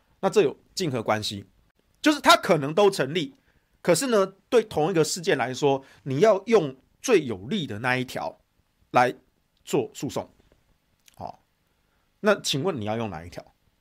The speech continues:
你也没讲，好，你是一下子横跨了三个请求权基础，这三条，一八四条第一项、跟一八四条第二项、跟一九五条第一项，三个各有各的范围，各有各的要件。那请问在这一次的诉讼，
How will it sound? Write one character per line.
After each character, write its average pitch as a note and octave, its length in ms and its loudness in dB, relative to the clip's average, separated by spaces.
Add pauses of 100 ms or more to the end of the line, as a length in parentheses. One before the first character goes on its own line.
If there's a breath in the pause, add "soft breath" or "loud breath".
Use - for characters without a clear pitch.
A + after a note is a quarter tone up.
你 F#3 120 -2
也 G3 80 2
没 C3+ 180 -2
讲， - 200 -10 (120)
好， F#2+ 160 -8
你 D#3+ 200 -2
是 B3 200 -4
一 F3 180 -2
下 B3 220 6
子 D#3 160 -6
横 C3+ 200 -8
跨 F#3 160 2
了 D3+ 60 2
三 F3+ 320 -2
个 E3+ 100 -4
请 B2 220 -6
求 A2+ 160 -8
权 A2+ 220 -8
基 B2+ 160 -6
础， - 180 -12 (380 loud breath)
这 C#4+ 120 2
三 C4 380 2
条， A2+ 400 -2 (120)
一 A3 100 -8
八 G#3 180 4
四 G#3 160 -2
条 B2+ 220 -4
第 D#3+ 200 -8
一 E3+ 40 -8
项、 D3 260 -4 (260)
跟 E3 300 0
一 G#3 100 -6
八 E3+ 180 4
四 E3 120 -6
条 B2 160 -6
第 D3+ 180 -4
二 C3 100 2
项、 A2+ 280 -2
跟 D#3 180 -2
一 F#3 120 -4
九 D#3 140 -2
五 A#2 100 -6
条 G2 160 -12
第 B2 220 -8
一 C3 40 -6
项， - 240 -2 (640 soft breath)
三 C#4+ 320 6
个 G#3 140 2
各 A#3 260 2
有 A#2+ 160 0
各 E3 180 0
的 B2 80 -4
范 A#2+ 320 -2
围， F2+ 220 -12
各 A3 160 4
有 C3+ 140 -2
各 D#3+ 160 -2
的 A#2+ 100 -6
要 C3 220 0
件。 G#2+ 280 -2 (400)
那 A#3 80 2
请 C#3+ 280 -2
问 F#3 180 2
在 E3+ 160 2
这 A3+ 280 0
一 A#3 80 2
次 A3+ 140 -6
的 D#3+ 80 -2
诉 C#3+ 220 -4
讼， B2+ 180 -6